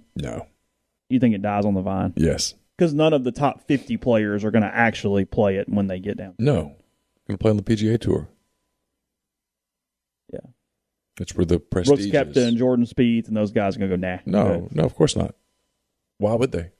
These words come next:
Speaker 2: Sacrifice your standing over there for this. Bryson contemplated it to an extent 'cause they offered him, like, a hundred fifty million dollars.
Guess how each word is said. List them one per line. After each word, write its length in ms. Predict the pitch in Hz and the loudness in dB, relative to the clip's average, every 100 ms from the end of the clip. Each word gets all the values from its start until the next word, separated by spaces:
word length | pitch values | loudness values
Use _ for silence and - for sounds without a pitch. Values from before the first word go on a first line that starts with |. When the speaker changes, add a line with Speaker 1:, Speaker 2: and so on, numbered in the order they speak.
| _ _ _ _ _ _ _ _ _ _ _ _ _ _ _ _ _ _ _ - | _ _ _ _ _ _ _ _ _ _ _ _ _ _ _ _ _ _ _ -6
Speaker 2:
Sacrifice 720 | - 131 139 - 117 110 - | 0 0 0 0 2 0 0
your 80 | 113 | -4
standing 460 | - 113 107 101 101 | -2 0 0 2 0
over 180 | 98 | 0
there 260 | 98 101 98 | 0 0 -2
for 140 | - | -4
this. 400 | 98 98 98 - _ _ _ _ _ _ _ _ _ _ _ _ _ _ _ _ _ _ _ | -4 -4 -4 -10 _ _ _ _ _ _ _ _ _ _ _ _ _ _ _ _ _ _ _
Bryson 520 | 139 202 240 208 156 | 4 6 8 6 2
contemplated 680 | 160 160 147 131 131 117 110 | 4 2 2 0 0 0 -2
it 120 | 107 | -2
to 80 | 117 | -2
an 40 | |
extent 340 | 104 - 117 135 | -2 0 0 0
'cause 120 | 117 | 0
they 80 | 113 | 0
offered 220 | 117 110 | 2 0
him, 80 | 107 | -2
like, 120 | - | -2
a 60 | |
hundred 260 | 117 113 101 | 2 2 2
fifty 160 | 120 98 | -4 -2
million 320 | 101 95 92 | 0 0 -2
dollars. 380 | 95 90 92 | -4 -4 -10